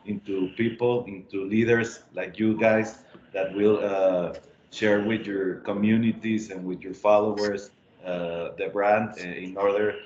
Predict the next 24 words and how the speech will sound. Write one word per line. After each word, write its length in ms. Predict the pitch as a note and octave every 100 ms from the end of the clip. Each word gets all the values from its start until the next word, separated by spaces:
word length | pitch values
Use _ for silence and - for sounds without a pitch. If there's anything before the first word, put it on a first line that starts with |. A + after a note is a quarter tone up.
| -
so 140 | - G2
people 380 | - G2+ G#2+ G#2+
can 420 | G#2+ G#2 G2+ F#2+ -
get 240 | G#2 -
to 80 | A2
know 380 | G#2 G#2 A2+ A#2+
us, 240 | A#2 - _
who 180 | - A#2
is 120 | A2+
behind 460 | A2+ G2+ A2+ A2+
the 80 | A2+
brand, 460 | G#2 A2+ A#2 B2 - - - _ E2+
uh, 460 | E2+ E2+ E2+ D#2+ -
what's 320 | G2+ A2 -
inside 440 | A2+ G#2+ A2+ A2 A#2
of 200 | A#2 A#2+
it. 260 | A#2+ A#2+
So 380 | - F#2+ F2+ - -
that's 220 | - G#2+ A#2
the 80 |
biggest 340 | A2 A#2 A#2+ -
challenge 420 | A#2 A2 G#2+ G2+
for 280 | G2+ G2 G2
us, 260 | G2 -